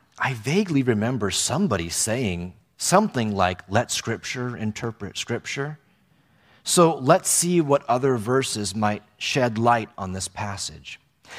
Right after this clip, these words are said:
You see, when Jesus was on the cross, we read in John nineteen, verse thirty, it says, "So when Jesus had received the sour wine, he said,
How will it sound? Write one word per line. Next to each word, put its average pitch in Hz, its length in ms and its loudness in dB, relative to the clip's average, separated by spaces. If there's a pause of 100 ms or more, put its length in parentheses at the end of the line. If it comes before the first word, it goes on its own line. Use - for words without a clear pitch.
(140)
You 165 100 2
see, 196 260 4
when 175 300 4
Jesus 180 500 2
was 156 160 0
on 165 280 6
the 143 100 -2
cross, 110 680 0
we 143 220 4
read 127 520 0 (200)
in 131 200 2
John 131 380 2
nineteen, 131 640 -2
verse 117 260 0
thirty, 82 460 -4 (760)
it 160 140 0
says, 185 300 6
"So 196 120 8
when 175 240 6
Jesus 185 500 4
had 175 180 4
received 170 500 4
the 175 80 4
sour 156 640 2
wine, 123 640 2 (200)
he 175 200 4
said, 156 540 6